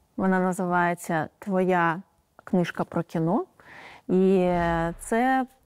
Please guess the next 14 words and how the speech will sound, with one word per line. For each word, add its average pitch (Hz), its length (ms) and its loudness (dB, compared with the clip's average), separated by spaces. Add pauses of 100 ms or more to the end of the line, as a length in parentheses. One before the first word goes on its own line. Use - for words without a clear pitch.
(220)
книжка 220 320 -2
для 202 160 2
підлітків, - 760 -4 (100)
щоб 185 340 -4
розповісти 180 720 -2
їм 180 280 0 (340)
про 185 280 0
цей 190 260 -2
чарівний 180 440 0
світ. - 300 -12 (1160)
Оль, 214 200 4 (220)
ми 262 360 4
поговоримо 240 1300 0
про, 220 600 0